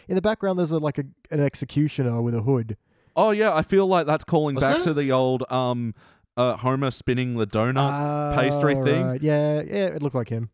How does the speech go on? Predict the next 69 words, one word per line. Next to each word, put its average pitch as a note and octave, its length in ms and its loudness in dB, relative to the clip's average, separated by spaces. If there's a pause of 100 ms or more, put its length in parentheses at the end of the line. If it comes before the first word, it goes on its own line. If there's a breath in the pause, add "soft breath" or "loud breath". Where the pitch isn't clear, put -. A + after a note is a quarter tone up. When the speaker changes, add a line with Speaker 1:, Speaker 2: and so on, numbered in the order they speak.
Speaker 2:
Come C3 120 2
Speaker 1:
So - 20 -
Speaker 2:
on, D3+ 100 2
Larry, B2 280 2
can C3+ 140 -4
I A2 80 2
whip A#2 240 0
you B2+ 200 2
after C3+ 240 -2
lunch? C#3+ 340 -6
Speaker 1:
No. G#2 380 0
Speaker 2:
No. C3+ 80 -4
<laughs> - 20 -4
Speaker 1:
I D#3 80 -2
just - 480 -6 (460 loud breath)
Speaker 2:
Yeah. D#3+ 160 2
Speaker 1:
thought D#3 120 2
it D3+ 40 2
was C3+ 120 0
a B2+ 140 0
cut B2+ 320 -4
joke, B2+ 300 -2
like B2+ 240 -6
the B2+ 100 0
remains B2 360 -2
of A2+ 60 -8
a A#2+ 60 -4
cut A#2 220 -6
joke C3 320 -8
or B2+ 100 -10
something. G#2+ 280 -2
Speaker 3:
Mm. F2 40 -8 (100)
That's F#3+ 140 2
a F3 60 4
weird D3 180 6
thing A2 140 0
to F#2 80 -6
Speaker 2:
That's B2+ 260 2
what C#3 140 4
Speaker 3:
reference. G#2+ 140 0
Speaker 2:
it A2+ 40 -6
also A2 320 0
could G2 260 0
be, F#2 260 -2
yeah. F2 260 -2
Speaker 1:
Yeah, A2+ 200 -6
'cause C3+ 120 -4
that G3 160 0
hasn't C3 240 -2
happened B2 400 -2
for A2+ 160 -12
a A2+ 80 -8
long B2+ 640 -2
Speaker 3:
Yeah, G#2+ 140 2
Speaker 1:
bloody G#2+ 280 0
time. - 100 -6
Speaker 3:
that's F3+ 160 4
gotta C#3 180 2
be, G#2+ 120 -2
like, F#2+ 260 -4
season E2 600 -8 (100)
Speaker 2:
Yeah. G#2+ 240 -2
Speaker 3:
six A2 340 -2
or F#2 140 -6
eight. F#2+ 240 -6
That's A2 220 -6 (340)
super - 260 -2
early, E2 260 -6
surely. F2 400 -6